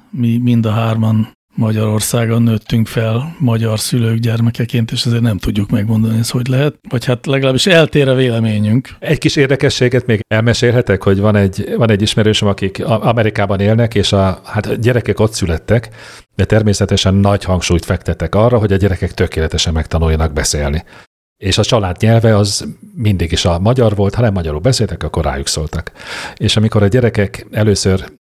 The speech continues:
Speaker 2: jártak Magyarországon, akkor Hihetetlen. Tehát t-, tényleg tágra nyílt szemekkel nézték azt, hogy az ő titkos nyelvüket, mert ők Amerikában a magyar titkos nyelvként használták, mert ugye egymással testvérek tudtak magyarul beszélni úgy,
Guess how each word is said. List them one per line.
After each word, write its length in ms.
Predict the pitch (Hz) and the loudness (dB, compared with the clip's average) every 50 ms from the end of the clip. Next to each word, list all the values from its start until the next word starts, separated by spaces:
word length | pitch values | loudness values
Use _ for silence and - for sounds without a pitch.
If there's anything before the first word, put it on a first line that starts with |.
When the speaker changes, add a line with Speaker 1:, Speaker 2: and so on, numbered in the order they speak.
| - | -14
Speaker 2:
jártak 440 | 180 110 104 107 98 - - 92 - | -4 0 0 0 0 0 -2 -4 -2
Magyarországon, 800 | - 92 95 98 98 107 110 107 - 123 120 117 113 127 127 135 - - - - - _ _ _ _ _ _ _ _ | 0 0 2 2 2 2 2 0 0 0 0 2 2 0 0 0 -4 -10 -20 -20 -20 _ _ _ _ _ _ _ _
akkor 600 | - 98 95 - - - - 107 104 101 101 98 98 - - - - - - _ _ _ _ _ _ - | -2 -2 -2 -2 -6 -4 0 2 2 4 2 2 -2 -4 -8 -14 -20 -20 -20 _ _ _ _ _ _ -10
Hihetetlen. 960 | - - 117 127 110 147 139 110 95 80 - 85 80 - 82 76 76 73 78 - - - | -4 -2 0 2 4 4 4 4 4 2 0 -4 -4 -2 -4 -4 -4 -4 -6 -10 -14 -6
Tehát 320 | - 98 95 - - - - | -4 -4 -4 -4 -8 -12 -6
t-, 160 | - 127 110 | -2 -2 0
tényleg 360 | - 135 123 110 101 95 - - | 2 2 2 2 0 -2 -2 -2
tágra 420 | - 131 127 113 92 95 92 90 | 0 0 0 0 0 -2 -2 -2
nyílt 220 | 85 90 90 87 | -2 -2 -2 -2
szemekkel 720 | - - 104 98 90 85 - - - 87 87 87 85 - - - - - - | 0 0 0 0 0 -2 -4 -6 -4 -2 -2 -2 -4 -6 -10 -14 -18 -20 -10
nézték 580 | - 104 101 110 104 90 - - 92 87 82 - | -4 -2 0 2 2 0 0 -2 -2 -2 0 0
azt, 260 | 101 113 113 - - - - - - - _ | 0 0 0 -4 -10 -16 -20 -20 -20 -20 _
hogy 200 | _ - 110 101 | _ -2 0 2
az 120 | 113 104 98 | 2 2 2
ő 60 | 95 | 0
titkos 460 | - - - 170 - - 92 - - | 2 2 0 0 2 -2 -2 -2 0
nyelvüket, 680 | - 92 90 90 82 85 - - 101 117 113 - - - | 0 0 0 0 0 -2 -2 0 -2 -2 -2 -6 -12 -6
mert 200 | 104 98 92 - | -4 -4 0 0
ők 100 | 95 85 | -2 0
Amerikában 600 | 104 101 98 95 98 95 - 101 90 87 98 92 | 2 2 2 2 2 0 0 -2 -2 0 0 0
a 40 | 92 | 2
magyar 300 | 90 98 95 98 92 - | 2 2 2 0 0 0
titkos 420 | - 101 90 - - 85 80 - | -2 -4 -6 -4 -4 -4 -4 -2
nyelvként 380 | - 87 85 - - - 80 - | -2 -4 -4 -4 -4 -6 -4 -2
használták, 680 | - 85 - - - 80 82 - - 98 110 113 - 101 | -2 -4 -2 -2 -2 -2 -2 -2 0 0 0 0 0 0
mert 140 | 101 98 | 0 2
ugye 100 | 95 104 | 2 2
egymással 540 | 104 104 101 101 92 90 - - 95 92 92 | 2 2 2 0 0 0 0 0 0 -2 0
testvérek 500 | - 98 87 - - - 87 87 92 95 | -2 -2 -4 -2 -2 -2 -2 0 0 0
tudtak 300 | - 104 92 - 92 85 | 0 -4 -2 -2 -4 -2
magyarul 300 | - 95 95 95 87 90 | 0 0 0 2 0 0
beszélni 340 | 85 92 85 - 95 82 82 | -2 -2 -2 -2 -2 0 0
úgy, 240 | 92 101 113 117 | 2 2 2 0